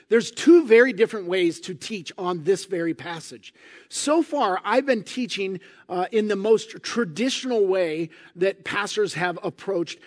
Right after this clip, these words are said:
this passage, and that is to affirm the widow's gift and her faith and her heart. But there is another way to approach this passage that I think is very legitimate. And it is this.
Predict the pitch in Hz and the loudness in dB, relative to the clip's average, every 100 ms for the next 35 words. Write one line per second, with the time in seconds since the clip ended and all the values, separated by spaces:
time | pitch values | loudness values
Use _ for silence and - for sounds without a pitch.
0 | - - 180 175 - 214 233 190 147 196 | -20 -2 0 0 -6 -6 -6 -8 -8 -6
1 | 190 208 208 202 - 220 202 - - 226 | -2 -2 -2 -6 -6 -8 -8 -10 -12 -8
2 | 247 262 269 - - - 202 214 214 202 | -4 -2 -2 -2 -14 0 2 8 6 6
3 | 156 131 214 254 240 - - - 170 170 | -2 -4 2 2 2 -14 -20 -8 -6 -4
4 | 160 - 247 247 - 180 170 147 - 165 | -6 0 2 2 -6 -8 -8 -8 -12 -14
5 | 117 - - _ _ _ _ _ _ _ | -14 -20 -20 _ _ _ _ _ _ _
6 | _ _ _ _ _ - 160 220 165 233 | _ _ _ _ _ -18 0 0 6 6
7 | 285 330 262 214 190 190 254 269 226 180 | 8 2 2 0 -2 0 0 2 2 4
8 | 185 156 165 165 - 202 180 - 196 170 | 0 0 -4 -8 -6 0 0 0 -4 -4
9 | - 175 - - 180 185 190 135 165 165 | -4 -6 -6 -10 -10 -10 -14 -8 -6 -2
10 | 262 240 208 - 196 156 156 160 160 165 | -4 -6 -10 -2 0 0 -4 -4 -2 -4
11 | 147 208 190 135 _ _ _ _ _ _ | 0 0 0 -6 _ _ _ _ _ _
12 | _ _ 185 185 190 175 170 170 - - | _ _ -6 -2 0 0 0 -2 -6 -20